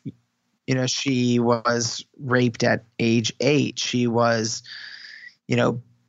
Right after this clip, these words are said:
beaten by her partner. She was,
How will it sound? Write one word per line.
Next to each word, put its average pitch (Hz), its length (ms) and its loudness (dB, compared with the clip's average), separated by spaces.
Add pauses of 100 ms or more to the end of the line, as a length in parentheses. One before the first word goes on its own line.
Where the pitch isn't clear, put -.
beaten 131 380 4
by 113 220 2
her 117 160 0
partner. 127 640 0
She 120 300 -2
was, 120 600 0